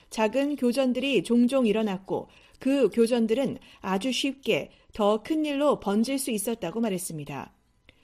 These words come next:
스케퍼리티 전 사령관은 구일구 군사 합의 이후 한국군도 디엠지에서 더 물러난 곳에 병력을 배치하고 대신 디엠지에는 조기 경보용으로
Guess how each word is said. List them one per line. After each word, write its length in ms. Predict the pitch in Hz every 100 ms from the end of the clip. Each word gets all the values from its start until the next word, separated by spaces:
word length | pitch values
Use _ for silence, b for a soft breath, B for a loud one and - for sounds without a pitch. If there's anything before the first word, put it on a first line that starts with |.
| b
스케퍼리티 560 | - - 311 302 302 311
전 160 | 269
사령관은 680 | 269 247 247 233 240 247 127 b b
구일구 560 | - 262 262 247 294 214
군사 320 | 247 254 285
합의 320 | 277 269 247
이후 320 | 208 247 170 - B B
한국군도 840 | 240 233 254 247 233 220 254 196
디엠지에서 840 | - 240 254 247 247 226 254 233 175
더 240 | 214 233
물러난 540 | 202 214 269 277 269 247
곳에 340 | 226 170 123 B B
병력을 460 | - 208 220 220 254
배치하고 720 | 233 214 233 196 190 202 - B B -
대신 480 | 247 240 311 240 160
디엠지에는 800 | 247 277 262 254 226 262 220 - B -
조기 400 | 240 233 302 277
경보용으로 760 | 269 254 262 226 220 185 139